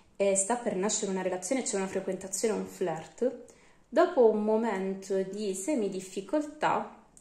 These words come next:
voi potreste consolidare questo rapporto, però per molti di voi, ragazzi, vedo che potreste avere già in piedi un rapporto, un qualcosa. Allora, se non avete, allora, facciamo così, chiamo ordine.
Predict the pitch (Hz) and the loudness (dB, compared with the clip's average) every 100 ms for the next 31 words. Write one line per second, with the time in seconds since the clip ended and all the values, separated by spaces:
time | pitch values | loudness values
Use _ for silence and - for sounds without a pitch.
0 | - - - 240 285 285 320 220 196 - | -20 -16 -4 4 4 4 0 2 2 2
1 | - 214 208 233 - 247 208 185 185 185 | 0 0 0 -2 -2 -2 0 0 -2 -4
2 | - 185 - - 190 - 196 233 262 226 | -4 -6 -4 -4 -4 -2 -2 2 2 0
3 | 196 233 294 233 202 185 180 175 180 185 | 0 -2 -2 -6 -4 -2 -2 -2 -4 -6
4 | - 190 175 160 170 226 - - - - | -6 -4 -4 -2 -2 -4 -6 -16 -20 -20
5 | - - _ _ - 247 196 - 233 247 | -20 -20 _ _ 0 2 2 0 0 2
6 | 226 - 208 202 196 196 311 262 - 190 | 2 0 0 2 2 0 0 0 -2 0
7 | 180 180 175 175 - 185 180 180 180 175 | 0 -4 -8 -12 -2 2 2 0 -6 -4
8 | - 180 - 180 175 175 - - - - | -10 -10 -4 -4 -2 -4 -6 -10 -18 0
9 | 214 202 190 - - - - 311 339 247 | 2 4 2 -2 -14 -14 -2 4 6 6
10 | 202 196 - 185 - - 226 226 180 - | 6 4 2 -4 -2 0 2 2 0 -6
11 | - - - 202 - 85 - - - | -14 -20 -2 0 0 -4 -8 -12 -12